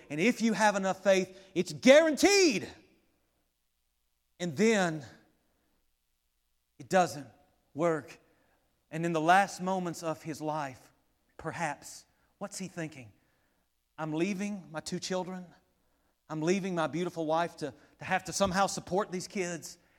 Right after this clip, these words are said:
And this is my fault because I don't have enough faith." God help us. Think about this.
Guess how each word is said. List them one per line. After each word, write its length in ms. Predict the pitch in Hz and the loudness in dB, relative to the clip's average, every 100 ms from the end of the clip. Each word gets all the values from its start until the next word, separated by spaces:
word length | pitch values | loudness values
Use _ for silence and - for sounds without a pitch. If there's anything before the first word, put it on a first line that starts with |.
| _ - | _ -16
And 160 | 135 | -6
this 220 | 139 175 160 | -4 -4 -6
is 120 | 131 | -10
my 440 | 151 147 147 135 - _ | -6 -4 -2 -6 -10 _
fault 480 | - - 170 135 120 - | -20 -2 0 0 -4 -18
because 220 | - 156 139 | -14 -8 -2
I 120 | 151 | -2
don't 160 | 131 120 | -2 -8
have 200 | 143 113 | -12 -12
enough 200 | 107 - | -16 -20
faith." 200 | - - - _ _ _ _ _ _ _ _ _ _ | -18 -16 -18 _ _ _ _ _ _ _ _ _ _
God 200 | 190 151 | -8 -8
help 240 | 113 117 - | -8 -16 -16
us. 300 | - - - _ _ _ _ _ _ _ _ _ _ _ _ _ _ _ _ _ _ _ _ _ _ _ _ _ _ _ - | -18 -18 -20 _ _ _ _ _ _ _ _ _ _ _ _ _ _ _ _ _ _ _ _ _ _ _ _ _ _ _ -12
Think 160 | 214 | -8
about 260 | 190 160 - | -2 -2 -2
this. 480 | 156 120 - - | -4 -4 -4 -8